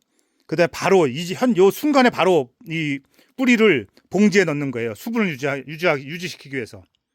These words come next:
그리고 나서 박스에 담은 다음에 이 위에다가는 또 하나 일일이 다 그 너무 무거우면, 무거워도 안 돼요, 눌려서. 그래서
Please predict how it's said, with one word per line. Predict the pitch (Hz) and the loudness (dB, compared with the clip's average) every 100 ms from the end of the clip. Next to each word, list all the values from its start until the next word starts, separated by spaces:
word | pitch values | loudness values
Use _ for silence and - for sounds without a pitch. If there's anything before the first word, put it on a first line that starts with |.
| _ _ _ _ _ _ - | _ _ _ _ _ _ -12
그리고 | 151 160 | -8 -4
나서 | 160 147 196 233 - _ | -2 0 2 0 -2 _
박스에 | - 185 - 175 | -2 -2 0 -2
담은 | 139 143 147 | 0 0 2
다음에 | 139 131 160 | 2 2 0
이 | 143 175 135 | 2 0 2
위에다가는 | 170 196 165 156 147 | 2 4 2 0 -4
또 | 156 | -6
하나 | - 220 180 | -4 -2 0
일일이 | 160 175 170 | -2 -4 -6
다 | - - 190 196 _ _ _ _ _ - | -8 -4 -4 -6 _ _ _ _ _ -10
그 | 151 135 | -6 -2
너무 | 131 175 | 2 2
무거우면, | 160 202 240 214 147 | 2 4 4 4 2
무거워도 | 208 262 240 | 0 4 4
안 | 202 156 | 4 0
돼요, | 143 | -2
눌려서. | 160 165 131 110 113 _ _ _ _ | -2 -2 -2 -8 -14 _ _ _ _
그래서 | - 170 | -8 -6